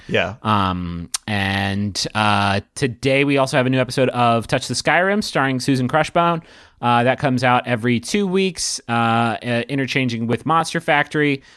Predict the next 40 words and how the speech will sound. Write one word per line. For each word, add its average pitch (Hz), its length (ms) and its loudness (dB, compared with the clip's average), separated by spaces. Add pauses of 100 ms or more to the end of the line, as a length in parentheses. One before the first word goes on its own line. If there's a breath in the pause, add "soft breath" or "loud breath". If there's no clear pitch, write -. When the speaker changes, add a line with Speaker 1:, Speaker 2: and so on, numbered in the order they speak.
(100)
Speaker 2:
which - 100 -4
also 135 180 0
comes 135 180 -2
out 131 80 4
on 123 100 2
Fridays. 131 480 2
On 127 140 2
Wednesdays, 139 380 0
I 135 40 2
have 127 80 2
a 123 40 0
show 123 160 0
called 104 240 -2
Peacecraft, 170 580 0
in 139 60 -2
which 123 120 -2
I 123 60 0
play 127 180 0
World 120 220 2
of 113 60 0
Warcraft 120 320 0
without 110 220 -2
killing 147 280 0
anything. 139 320 -2
It's 113 120 -4
very 117 180 0
stupid. 110 500 -2 (580 soft breath)
Um, 104 320 2
it's - 160 -4
also 151 180 0
becoming 135 340 0
very, 135 260 2
very 127 240 2
interactive, 120 680 0
so 117 260 0 (260)
go 131 180 2
join 123 340 0
the 117 60 2
m-, 113 220 0
movement, 131 520 0